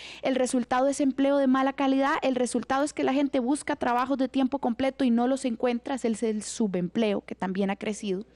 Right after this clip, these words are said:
Y el resultado es un millón de personas trabajando sin seguridad social y sin pólizas de riesgo de trabajo. Hay algo que está pasando de fondo en el modelo nuestro de, de desarrollo, que terminó relegando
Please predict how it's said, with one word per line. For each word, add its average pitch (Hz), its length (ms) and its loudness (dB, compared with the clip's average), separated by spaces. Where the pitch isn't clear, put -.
Y 302 120 2
el 311 100 2
resultado 320 600 2
es 359 300 2
un 349 180 4
millón 302 300 2
de 302 100 0
personas 262 480 0
trabajando 233 560 0
sin 247 180 0
seguridad 185 460 -2
social 202 340 0
y 202 60 0
sin 190 140 -4
pólizas 185 360 -2
de 180 100 -2
riesgo 170 220 -4
de 180 40 -4
trabajo. - 280 -8
Hay 320 200 2
algo 370 200 4
que - 80 -2
está 285 160 -2
pasando 285 400 2
de 240 120 2
fondo 208 600 -2
en 240 160 4
el 226 80 4
modelo 226 400 2
nuestro 202 480 0
de, 180 140 -4
de 247 160 2
desarrollo, 233 640 0
que 294 100 2
terminó 269 720 2
relegando 254 1040 2